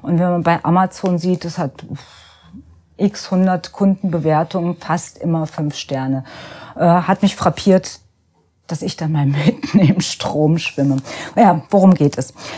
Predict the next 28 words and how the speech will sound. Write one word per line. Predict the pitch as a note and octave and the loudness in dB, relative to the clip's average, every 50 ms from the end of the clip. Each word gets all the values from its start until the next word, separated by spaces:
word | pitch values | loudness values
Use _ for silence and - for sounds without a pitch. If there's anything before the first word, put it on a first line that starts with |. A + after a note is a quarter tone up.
| - - | -2 0
Edgar | - - - - G#3+ F#3+ | 0 0 4 4 4 6
Selge | F#3+ F#3 G3 C4 D#4 D#4 E4 | 6 6 6 6 8 6 6
ist | C#4 A3 A#3+ - | 6 4 4 4
Jahrgang | - G#3 G3+ G#3 A3 A3+ G#3+ | 4 4 4 6 6 6 6
neunzehnhundertachtundvierzig, | G#3 G3+ G3+ - - F#3+ F3+ - - F3+ - - F#3+ F3+ - - - A3 A3+ - - D4 C#4+ - - - _ _ _ _ _ _ _ _ _ _ _ _ - - - | 6 6 4 4 2 0 0 0 -2 -4 -2 -2 -2 -2 -2 0 0 -2 -2 -2 -4 -4 -4 -4 -8 -14 _ _ _ _ _ _ _ _ _ _ _ _ -6 -4 -2
ist | F3+ - | -2 0
in | F3 F#3 E3+ | 2 2 2
Brilon | - - G#3 G#3+ G#3+ A3 A3+ A#3 | 4 4 4 6 6 8 6 6
geboren | G3+ G#3+ - G3 F#3+ F#3+ G3 G#3+ A3 | 4 4 4 4 6 6 6 6 4
und | - - E3+ - | 4 2 2 2
bald | F3+ D#3 D#3 - | 2 2 2 2
nach | F3+ F3 - - | -2 -6 -4 -2
Herford | D#3 C#3+ C#3+ C#3 - - D3+ C#3+ - - | 0 0 0 -2 -2 -4 -6 -6 -6 -8
gezogen. | D3 - - - D3 D#3 | -10 -8 -6 -4 -2 -2
Also | D3 D3+ D3 F#3+ | -2 -2 -2 -2
es | F3+ - | -2 -2
ist | E3+ F3 - | -4 -4 -2
ein, | G#3+ G3 F#3 D#3+ - - - - - | 0 0 0 -2 -4 -10 -16 -12 -6
es | - G3+ | -2 0
ist | G#3 G3+ - | 0 0 2
keine | - G#3+ G3 G3 F3 B2+ | 2 4 4 4 4 4
Autofiktion, | C3 E3 - - - - E3 - - - F3 F3 F3+ | 2 2 0 -2 -6 -6 -8 -8 -6 -2 0 0 0
es | E3 E3 | -2 -2
ist | - - | -4 -4
ein | F#3+ F#3+ | -2 -2
ziemlich | - - B3 A3+ G3+ - - - | 2 4 4 4 4 2 0 0
autobiografischer | D3 D#3 D#3 - D#3+ - D#3 D#3+ D#3 - - - A#2+ B2 C3+ - - D#3 - - C3+ | 0 0 0 0 -4 -2 -2 -2 -2 -4 -4 -2 -2 -2 -2 -2 -6 -8 -6 -6 -8
Roman. | B2 C3 C#3 C3+ C3 B2 B2 B2+ B2+ B2 | -4 -2 -2 -2 -2 -2 -4 -6 -6 -8